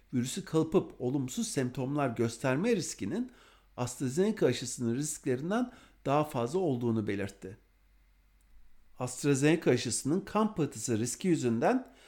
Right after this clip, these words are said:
salgın olmayan bölgelerde altmış yaş altındakilere tavsiye edilmiyor. Henüz tam olarak nedenini bilmesek de AstraZeneca'nın geliştirdiği aşı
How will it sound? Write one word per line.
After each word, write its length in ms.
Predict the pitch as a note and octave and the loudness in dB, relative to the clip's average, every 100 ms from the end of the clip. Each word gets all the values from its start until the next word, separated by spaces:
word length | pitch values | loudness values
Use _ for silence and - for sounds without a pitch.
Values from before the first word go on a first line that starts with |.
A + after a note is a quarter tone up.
| - - | -20 -12
salgın 440 | - C3+ C3+ D#3+ | -2 0 2 2
olmayan 460 | A3 A3 E3 B2 B2 | 4 4 4 2 4
bölgelerde 640 | B2 A#2+ A#2 A2 C3 A3+ | 2 2 2 2 2 2
altmış 400 | D3 - G#3+ - | 2 0 -2 -2
yaş 160 | D3+ | 2
altındakilere 720 | C#3 A#2+ - A#2 A2 B2+ F#3 G#3+ | 2 0 0 -4 -4 -2 -2 0
tavsiye 400 | A2 G#2+ - C3 | 0 0 -2 -2
edilmiyor. 600 | A#2+ G#2+ G2+ G2 - - _ _ _ _ _ _ _ _ | 0 0 -2 -4 -8 -16 _ _ _ _ _ _ _ _
Henüz 300 | C3 C3 B2+ | -6 -4 -2
tam 200 | - G3+ | 0 2
olarak 360 | F3 C#3+ B2+ A#2+ | 6 6 4 2
nedenini 440 | A#2+ C#3+ C3 B2 | 2 4 2 2
bilmesek 560 | F3+ F#3+ B2 G#2+ F#2 - | 2 2 0 -4 -4 -2
de 100 | F#3+ | -2
AstraZeneca'nın 880 | C3 - C3+ B2+ E3 F3+ C#3+ A2+ G#2+ | -2 -4 -4 0 2 2 0 -2 0
geliştirdiği 680 | G#2+ A#2 - - D3+ G3+ | 0 0 -4 -2 0 2
aşı 340 | F#3 - G3+ | 0 2 -2